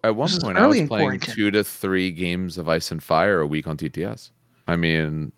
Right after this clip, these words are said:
Speaker 1: and then before that was doing Marvel Crisis Protocol on there. So, I mean, I've played, I don't know, last two, honestly, in the last two years, pure game-wise,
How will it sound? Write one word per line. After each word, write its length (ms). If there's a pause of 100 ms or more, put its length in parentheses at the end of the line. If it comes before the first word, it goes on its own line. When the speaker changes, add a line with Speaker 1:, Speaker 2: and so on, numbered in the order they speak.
Speaker 1:
and 180
then 180
before 320
that 280
was 180
doing 460
Marvel 240
Crisis 260
Protocol 400
on 200
there. 180
So, 120
I 40
mean, 120
I've 220
played, 400 (460)
I 40
don't 100
know, 80
last 280
two, 300 (100)
honestly, 380
in 80
the 60
last 260
two 140
years, 580 (560)
pure 360
game-wise, 960